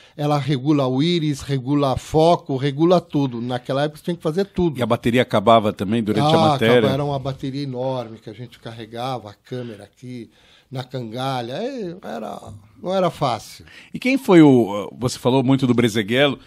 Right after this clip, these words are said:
Speaker 2: foi o teu grande amigo nesse momento
Speaker 1: Foi,
Speaker 2: de
Speaker 1: foi o Brezeguelo. O Brezeguelo foi um grande parceiro, grande amigo, me ensinou muita coisa também, porque eu já tinha alguma coisa do Orlando, mas você tem que se aprom-, ser mais
Speaker 2: Lógico,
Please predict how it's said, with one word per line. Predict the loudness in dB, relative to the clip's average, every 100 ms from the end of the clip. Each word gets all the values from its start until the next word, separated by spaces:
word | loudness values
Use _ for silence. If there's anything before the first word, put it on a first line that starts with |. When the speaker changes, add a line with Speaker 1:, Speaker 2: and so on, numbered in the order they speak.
| -20 _
Speaker 2:
foi | -2 0
o | 2 2 0 -6 -12 0
teu | 0
grande | 6 8 8 8
amigo | 8 6 4
nesse | 2 2 2
momento | 2 4 4 4 4
Speaker 1:
Foi, | 4
Speaker 2:
de | 2 0 -2
Speaker 1:
foi | -2 -4
o | -4
Brezeguelo. | -4 -4 -4 -6 -8 -10
O |
Brezeguelo | -8 -6 -4 -4 -2 -2
foi | -4 -6
um | -6
grande | -4 -4 -6
parceiro, | -8 -10 -10 -8 -6 -4 -4 -6 _ _ -20 -20 -20 _ _
grande | -4 -2 2 2
amigo, | 2 0 0 -2
me |
ensinou | -2 -2 -2 -2
muita | -2 -4 -6
coisa | -4 -2 -2 -2
também, | -6 -4 -2 -4
porque | -4 -2 0
eu | 2 2
já | 0
tinha | -2 -6 -4 -2
alguma | -4 -6 -8
coisa | -4 -2 -2 -2
do | 0
Orlando, | 0 0 -2 -4 -12 _ _ -20 -20 _ _
mas | -2 -2 -2
você | -6 -4 -4
tem | -4 -6 -6
que |
se | -2
aprom-, | -2 2 0 0 -6 -12 -8 0
ser | 2 0 -6
mais | -4 -2 -2 -4 -12 _ _ -16
Speaker 2:
Lógico, | -12 -12 -16 -20